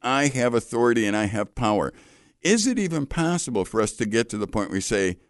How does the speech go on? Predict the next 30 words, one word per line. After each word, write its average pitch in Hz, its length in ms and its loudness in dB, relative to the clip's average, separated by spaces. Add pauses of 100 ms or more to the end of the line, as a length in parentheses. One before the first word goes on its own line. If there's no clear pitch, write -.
(160)
"I 92 140 -2
have 107 220 2
no 104 160 2
authority, 65 500 -4 (320)
I 85 80 -6
have 87 140 0
no 87 120 -2
power, 82 440 -2 (140)
only 95 200 2
God 87 240 0
has 73 180 -6
that"? 71 240 -8 (1120)
And 101 120 2
I 98 100 4
subject 113 640 -2
myself 87 640 -2
to 80 140 -4
him 76 400 -2 (200)
one 101 220 2
hundred 104 220 0
percent 87 340 -4
of 78 60 -4
the 76 80 -4
time. 82 380 -4
Is 95 160 0
that 127 160 2
even 120 220 0
possible 139 560 -2
to 104 140 -8
do? 90 300 -2